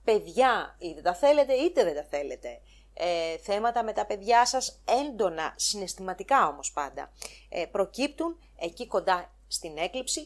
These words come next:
και όχι μόνο, γιατί όλοι γνωρίζουμε ότι οι εκλήψεις είναι ένα φαινόμενο το οποίο έχει διάρκεια έξι μήνες τουλάχιστον μέσα σε, στη χρονιά που διανύουμε. Ε, έχουμε λοιπόν έναν ιδιαίτερα παθιασμένο και συναισθηματικό Οκτώβρη για εσάς,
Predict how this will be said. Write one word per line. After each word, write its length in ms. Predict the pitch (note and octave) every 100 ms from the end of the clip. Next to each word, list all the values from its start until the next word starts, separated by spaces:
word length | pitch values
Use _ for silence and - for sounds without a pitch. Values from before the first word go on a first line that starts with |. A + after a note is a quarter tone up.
| -
και 140 | F3
όχι 260 | E3 D#3 C3
μόνο, 320 | C3 E3+ C#4+
γιατί 260 | B3 E3+ D3
όλοι 160 | D3+
γνωρίζουμε 540 | C#3 C3+ C#3+ A#3 B3+ A#3+
ότι 200 | G#3+ D#3
οι 200 | C3+ C3
εκλήψεις 580 | - A3+ - C#4+ - _ - - _ -
είναι 280 | G#3+ G3
ένα 140 | F#3 F3+
φαινόμενο 500 | C#3 C3+ F#3 A#3 A#3+
το 100 | D3
οποίο 260 | - G#3
έχει 260 | E3 F#3+ G#3+
διάρκεια 640 | C#3 C#3+ F3+ - G#3 G#3 -
έξι 360 | F#3+ - - C#3
μήνες 340 | E3+ F#3+ - -
τουλάχιστον 500 | D3 C3+ D3+ - E3+
μέσα 200 | D#3 F3
σε, 140 | E3+ D#3+ D3+ D3+ -
στη 200 | - D3
χρονιά 340 | C#3 C#3+ E3
που 80 | D#3
διανύουμε. 640 | D3 C#3 C#3+ C#3+ C3+ C3 - - - - -
Ε, 200 | F3+ F#3 -
έχουμε 320 | A3+ A#3 A#3
λοιπόν 320 | G#3+ F3+ A3 G#3+
έναν 260 | G#3+ G3 -
ιδιαίτερα 580 | G3 C3+ D#3 F#3 F3+ D#3
παθιασμένο 520 | D3 - D3 E3 D#3
και 100 | D3
συναισθηματικό 680 | - C#3+ - C#3+ C3+ - E3+
Οκτώβρη 500 | D3 - E3 C#3+ C#3
για 180 | C#3 C3
εσάς, 440 | - F3 A3 -